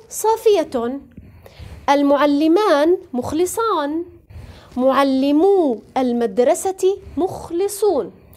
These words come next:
ممكن أحيانًا أعزائي هون بيكون عنا الإضاءة مش واضح المثال اللي هون، فما في مشكلة، يعني حاولوا اسمعوا معي وأنا بقرأ في المثال: "معلمو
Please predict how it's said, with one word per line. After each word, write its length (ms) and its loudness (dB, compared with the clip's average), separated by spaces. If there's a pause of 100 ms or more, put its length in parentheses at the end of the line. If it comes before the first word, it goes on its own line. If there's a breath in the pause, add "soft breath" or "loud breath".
(300 loud breath)
ممكن 340 0
أحيانًا 420 0
أعزائي 340 2
هون 180 -2
بيكون 220 -4
عنا 200 0
الإضاءة 440 2
مش 220 -6
واضح 300 -2
المثال 340 -4
اللي 140 -4
هون، 160 -6
فما 260 -6
في 140 -8
مشكلة، 500 -6 (360 loud breath)
يعني 340 -2
حاولوا 380 0
اسمعوا 340 -4
معي 220 -2
وأنا 160 -2
بقرأ 260 -4
في 120 -6
المثال: 440 -4
"معلمو 920 0